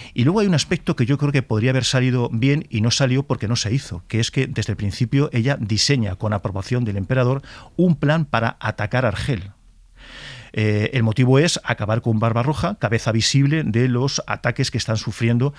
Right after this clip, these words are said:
las costas españolas. El plan es aprobado por el emperador en los primeros meses de gobierno de la emperatriz, eh, pero una y otra vez se retrasa porque las urgencias imperiales siempre están por encima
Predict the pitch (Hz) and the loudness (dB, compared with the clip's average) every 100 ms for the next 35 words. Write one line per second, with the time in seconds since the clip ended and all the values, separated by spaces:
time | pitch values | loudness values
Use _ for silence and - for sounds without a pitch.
0 | - - 104 - 120 110 107 - 92 - | -8 -6 -4 -2 0 0 -2 -2 -4 -6
1 | - - 139 120 165 131 120 117 117 170 | -10 -2 -2 2 2 2 0 2 2 2
2 | 214 - 110 104 110 107 131 208 214 - | -2 -2 0 0 0 0 0 -2 -8 -16
3 | - - 101 101 - 104 117 107 120 113 | -20 -14 -8 -8 -6 -4 -2 -2 -2 -2
4 | 107 110 110 113 110 104 101 127 127 202 | -2 0 0 0 0 -2 0 0 2 0
5 | - - - - - - - 113 113 127 | -4 -14 -20 -18 -16 -16 -4 0 2 2
6 | 123 139 156 143 139 135 131 - 135 123 | 4 4 4 2 0 0 -2 -2 -2 -2
7 | 127 143 131 123 127 113 - 107 117 120 | -2 -2 -2 -2 -2 -2 -2 -2 -2 -2
8 | 110 110 113 113 113 123 - - 113 110 | -2 -2 0 0 0 -2 -6 -2 0 -2
9 | 104 104 117 107 101 113 113 | -2 -2 -2 -2 -2 0 0